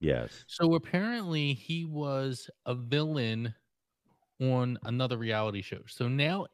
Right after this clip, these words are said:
Speaker 2: E has this reality show. Listen to this. The House of Villains.
Speaker 1: So he,
Speaker 2: So
Speaker 1: he, he started off on the M T V Road Rules stuff.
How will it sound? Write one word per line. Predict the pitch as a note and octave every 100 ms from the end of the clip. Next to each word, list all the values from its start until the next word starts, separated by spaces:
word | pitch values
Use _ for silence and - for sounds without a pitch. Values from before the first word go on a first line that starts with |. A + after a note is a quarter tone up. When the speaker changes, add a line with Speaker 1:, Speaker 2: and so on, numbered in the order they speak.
| -
Speaker 2:
E | E3 F#3
has | D#3 D3+ D3
this | C#3+ C3+
reality | C3+ C3 B2 B2+ B2 A2+
show. | - E2+ E2+ - _ -
Listen | B2+ -
to | D3+
this. | C#3+ - - - _ _ _ _ _ _ _ _
The | -
House | G2 - D3 -
of | D#3
Villains. | B2+ B2 B2 E2 E2 - - _ _ _ _ _ _ _ _ _ - _
Speaker 1:
So | - B2 B2+
he, | A2+
Speaker 2:
So | C#3 B2
Speaker 1:
he, | B2+ -
he | D3+
started | E3+ C#3 B2
off | A2 -
on | F#2
the | E2+
M | C2+ F2
T | - E2+
V | D2+ D#2 D2+
Road | C#2+ D2 D2 C#2+
Rules | C#2 C2 B1+
stuff. | - C2 A1+